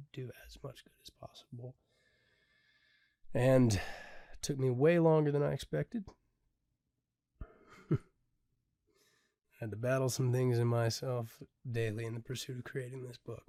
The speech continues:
but once again, I'm learning, I'm growing, I'm trying to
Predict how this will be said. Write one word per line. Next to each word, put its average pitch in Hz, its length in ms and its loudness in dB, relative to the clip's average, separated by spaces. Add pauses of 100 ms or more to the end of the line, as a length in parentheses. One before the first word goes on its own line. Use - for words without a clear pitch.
but - 180 -12 (1500)
once 139 180 2
again, 165 200 12
I'm 160 120 12
learning, 214 280 10 (280)
I'm 135 100 -2
growing, 170 300 0
I'm - 520 -16
trying 139 240 -6
to 131 240 -4